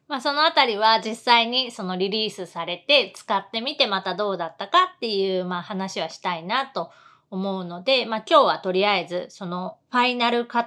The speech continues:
トプロとロジックプロのfor iPad、iPad用のアプリが、えー、五月二十四日から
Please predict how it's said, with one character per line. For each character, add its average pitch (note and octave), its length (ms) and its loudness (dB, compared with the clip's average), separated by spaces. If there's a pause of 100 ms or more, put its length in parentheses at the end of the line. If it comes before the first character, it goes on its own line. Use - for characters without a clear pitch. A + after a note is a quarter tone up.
(120)
ト A3+ 120 -4
プ A#3 180 -2
ロ F3 140 -2
と B3 300 2
ロ G3 140 2
ジ G3 140 0
ッ C4+ 200 -2
ク C#4 120 -2
プ C#4 180 -2
ロ F#3 160 0
の F#3 140 -14
for C#4+ 320 8
iPad、 B3 680 2 (480)
iPad A#3 560 4
用 B3 260 2
の D#4+ 340 2
ア E3+ 60 0
プ F#3 160 -8
リ E3+ 160 -10
が、 A3+ 340 0
え G3 140 -2
ー、 F3 40 -2
五 D4 140 4
月 C#4+ 260 2
二 D4+ 220 -4
十 C4+ 180 -2
四 C4 220 -2
日 C4+ 220 -2
か F#4 200 0
ら C#4 260 0